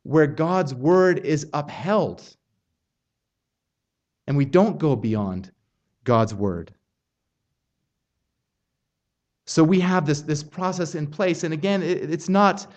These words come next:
the, the, the, the Bible doesn't expressly command that we are to take out church membership. But neither, I would argue, does the Bible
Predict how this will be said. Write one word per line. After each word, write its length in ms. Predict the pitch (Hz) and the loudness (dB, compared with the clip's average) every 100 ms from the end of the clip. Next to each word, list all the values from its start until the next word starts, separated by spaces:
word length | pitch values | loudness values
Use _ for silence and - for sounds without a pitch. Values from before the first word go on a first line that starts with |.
| - - - | -20 -20 -8
the, 120 | - | -6
the, 420 | 139 156 151 147 | 2 4 4 2
the, 420 | - 143 135 113 - _ _ _ _ _ _ | 2 4 4 2 -10 _ _ _ _ _ _
the 100 | 151 | -2
Bible 380 | 147 165 185 185 | 2 4 6 6
doesn't 280 | 165 160 147 | 6 4 -2
expressly 640 | 139 - - 175 180 156 | -6 -6 -2 0 0 -2
command 540 | 143 135 139 165 180 151 | -2 -4 -2 0 0 0
that 80 | |
we 160 | 135 147 | 0 2
are 100 | 151 | 2
to 120 | 143 | 0
take 280 | - 156 156 | -2 -2 0
out 220 | 160 151 | 0 -2
church 300 | - 151 147 | -6 -8 -6
membership. 580 | 143 185 151 110 - - _ _ _ _ _ _ _ _ _ _ _ _ _ _ _ _ - | -6 -4 -6 -8 -14 -18 _ _ _ _ _ _ _ _ _ _ _ _ _ _ _ _ -4
But 240 | 131 135 | 0 0
neither, 500 | 147 175 226 165 143 | 2 2 2 4 4
I 60 | 135 | 4
would 120 | 139 | 4
argue, 300 | 135 135 139 | 2 2 -2
does 160 | 131 | -4
the 120 | - 117 | -6 -4
Bible 640 | 139 151 143 139 123 | 0 0 2 0 -2